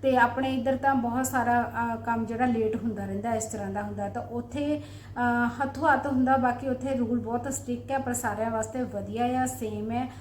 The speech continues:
ਔਰ ਰੂਲ ਫਾਲੋ ਕਰਨੇ ਹੀ ਪੈਂਦੇ ਆ, ਹੈ ਨਾ।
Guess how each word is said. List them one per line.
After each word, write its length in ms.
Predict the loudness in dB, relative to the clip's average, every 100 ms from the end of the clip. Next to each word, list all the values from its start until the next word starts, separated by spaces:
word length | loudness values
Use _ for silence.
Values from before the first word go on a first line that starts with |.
| -14 -6
ਔਰ 120 | 0
ਰੂਲ 220 | 4 2
ਫਾਲੋ 360 | 2 0 2 2
ਕਰਨੇ 360 | 0 -2 -2 -2
ਹੀ 220 | -2 -4
ਪੈਂਦੇ 440 | -6 -6 -8 -8
ਆ, 80 | -8 -6
ਹੈ 40 |
ਨਾ। 200 | -4 -4